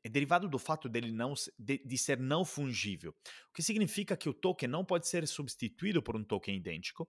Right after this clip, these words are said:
ah, dada a sua escassez inerente. Isso contrasta com a natureza fungível, ah, da criptomoeda ou qualquer moeda emitida por governos,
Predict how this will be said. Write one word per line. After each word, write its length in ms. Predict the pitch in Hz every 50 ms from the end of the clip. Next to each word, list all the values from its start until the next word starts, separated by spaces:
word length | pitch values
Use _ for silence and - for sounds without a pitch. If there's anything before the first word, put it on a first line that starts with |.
| _ - - - - - - _ -
ah, 480 | - 95 98 95 95 92 90 87 90 87
dada 200 | 101 98 90 92
a 20 |
sua 160 | - - -
escassez 540 | 90 - - - 87 - - - 120 117 104
inerente. 600 | 98 92 87 85 - - - - 156 - - 139
Isso 200 | 156 - - 202
contrasta 560 | - 247 226 185 - - - - 269 - -
com 100 | - -
a 40 | 131
natureza 400 | 127 113 - 123 110 107 95 101
fungível, 540 | - - 107 101 95 98 135 196 196 147 - - _ _ _ _ _
ah, 220 | - - 98 95 85
da 100 | - 104
criptomoeda 880 | - - 113 - - - 104 98 92 92 92 101 101 92 90 87 80 78
ou 380 | 82 85 87 90 87 80 - - - - - -
qualquer 260 | - 80 85 - 101
moeda 300 | 98 92 95 95 87 87
emitida 340 | 87 90 90 - - 90 92
por 140 | - 92
governos, 380 | 90 104 127 185 185 143 107 -